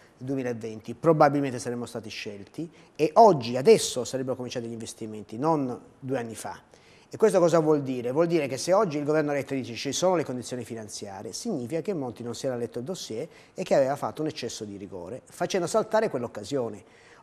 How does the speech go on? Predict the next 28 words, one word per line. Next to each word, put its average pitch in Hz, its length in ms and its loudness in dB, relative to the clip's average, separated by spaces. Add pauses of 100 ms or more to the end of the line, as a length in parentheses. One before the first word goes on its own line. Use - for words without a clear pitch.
Oggi 202 280 8
si - 160 2
riprova 160 640 6
e 135 120 -8
siamo 151 260 -2
tutti 208 240 -2
contenti 143 420 -2
di 131 80 -4
provarci, 120 460 -6
però 135 160 2
attenzione, 139 720 0 (260)
è 139 120 -6
un 170 120 0
po' - 160 2
più 170 100 -4
difficile, 110 680 -6 (280)
perché 147 200 -2
nel 147 100 2
duemilaventiquattro 160 920 -2
c'è 139 340 -6
l'incognita 127 720 -8 (160)
Parigi, 98 480 -10 (140)
ed 135 160 -6
è 135 60 -6
un'incognita 135 580 -4
molto 117 220 -8
più 113 100 -8
difficile 117 480 -8